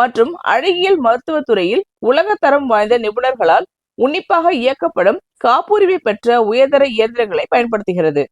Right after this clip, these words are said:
இது தொடர்ந்து எதிர்பார்ப்புகளை மிஞ்சும் குறிப்பிடத்தக்க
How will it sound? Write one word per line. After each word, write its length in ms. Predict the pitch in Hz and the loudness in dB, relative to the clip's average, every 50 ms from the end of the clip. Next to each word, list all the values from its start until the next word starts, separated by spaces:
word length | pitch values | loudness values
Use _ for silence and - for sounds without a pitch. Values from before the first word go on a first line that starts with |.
| _ _ _ _ _ _ _ _ _ - 254 269 | _ _ _ _ _ _ _ _ _ -4 -2 -2
இது 120 | 233 277 330 - 254 | 0 -2 0 0 0
தொடர்ந்து 360 | 233 240 269 320 320 - 415 208 - - 226 | 2 2 2 2 0 0 -4 -4 0 0 0
எதிர்பார்ப்புகளை 680 | 254 311 359 - 320 302 277 - - 240 214 196 220 330 277 233 | 0 0 -2 -2 -2 -2 -4 -4 -2 0 0 2 0 0 -2 -6
மிஞ்சும் 340 | 226 226 233 277 277 269 - | -8 -6 -6 -8 -10 -8 -8
குறிப்பிடத்தக்க 680 | 262 262 320 330 - 339 349 - - 220 220 - 226 | -6 -6 -4 -4 -2 -4 -2 0 -2 -2 0 2 0